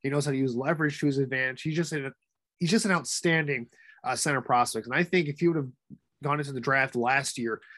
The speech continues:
which he had the opportunity to do, um, I thought he would have been an easy day two pick. Um, now it's looking like he might be a first round pick, and, and it, he's really impressive, and we'll see how he develops going forward here in this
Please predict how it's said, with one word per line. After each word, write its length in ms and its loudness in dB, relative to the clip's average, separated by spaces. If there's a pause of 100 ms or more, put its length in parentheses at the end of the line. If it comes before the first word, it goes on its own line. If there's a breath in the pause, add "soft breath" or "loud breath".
(100)
which 140 2
he 80 4
had 120 8
the 120 8
opportunity 500 4
to 140 -4
do, 380 4 (360 soft breath)
um, 400 -4 (240)
I 140 2
thought 180 2
he 80 4
would 140 4
have 40 0
been 140 0
an 120 -6
easy 220 -2
day 200 2
two 180 -4
pick. 300 -2 (540 soft breath)
Um, 380 -4 (260)
now 340 2
it's 120 2
looking 160 4
like 160 -2
he 80 -4
might 180 0
be 120 2
a 80 -6
first 340 -4
round 220 -4
pick, 280 -4
and, 200 -2
and 260 -4
it, 240 -4
he's 340 2
really 340 8
impressive, 600 -2 (380 soft breath)
and 160 0
we'll 100 2
see 160 0
how 220 2
he 40 2
develops 380 -2 (400)
going 220 -6
forward 280 4
here 120 -6
in 80 -6
this 120 -8